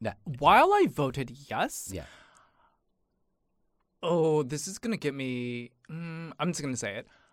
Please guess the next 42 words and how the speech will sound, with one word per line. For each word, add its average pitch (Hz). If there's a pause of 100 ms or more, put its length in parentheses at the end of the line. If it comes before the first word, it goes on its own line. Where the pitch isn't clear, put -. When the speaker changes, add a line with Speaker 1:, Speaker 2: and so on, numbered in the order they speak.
(160)
Speaker 2:
While 170
I 262
voted 165
yes, 127
a -
lot 156
of 202
people 170
have 143
sort 139
of 131 (220)
exactly 131
what 120
you 120
just 120
said, 107
took 147
a -
photo 123
and 127
then 123
shared 123
it 120
on 110
Instagram, 123
Speaker 1:
Yeah. 170
Speaker 2:
like, 156
on 143
Speaker 1:
Yeah. 127
Speaker 2:
socials. 120 (400)
And 202
I 262
kind 262
of 359
feel 233
like 202
it's -
a -
little 165
bit 151
virtue 117
signaling. -